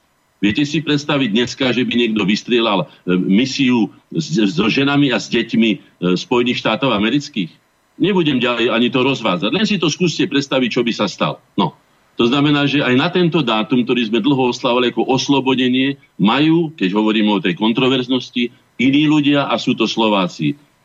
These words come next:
Úprimní, čestní, ktorí boli vyhnaní režimom odtiaľto,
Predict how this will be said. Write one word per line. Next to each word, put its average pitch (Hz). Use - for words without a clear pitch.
Úprimní, 147
čestní, 135
ktorí 120
boli 110
vyhnaní 113
režimom 123
odtiaľto, 107